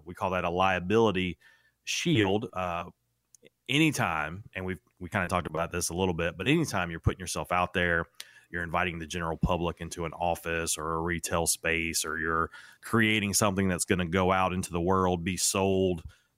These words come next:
possibly resold to somebody else, um, you, you want that, that shield. And so there's a couple of things you have to do for that shield to,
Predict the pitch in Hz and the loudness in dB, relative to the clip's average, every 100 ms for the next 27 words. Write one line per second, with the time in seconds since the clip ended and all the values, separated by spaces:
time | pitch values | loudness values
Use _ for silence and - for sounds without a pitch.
0 | - - 110 104 107 95 90 98 98 - | -14 0 2 2 0 0 0 0 0 0
1 | 95 87 92 98 92 90 87 90 92 90 | 0 0 -2 -2 0 0 0 0 0 -2
2 | - - _ _ _ _ - 85 80 90 | -6 -10 _ _ _ _ -6 -6 -6 -6
3 | 104 101 - 95 110 117 - 85 90 _ | -4 -2 -4 0 4 4 4 -2 -4 _
4 | - 95 - - 185 127 82 90 90 - | -10 -8 -2 -2 2 0 -2 -6 -2 4
5 | 147 127 120 - 220 127 143 110 101 110 | 4 4 0 0 2 2 2 0 0 0
6 | 98 - 78 117 95 90 85 _ _ _ | -2 -4 0 2 2 0 -6 _ _ _
7 | - 95 95 - - 98 90 - | -4 0 0 0 0 0 -2 -4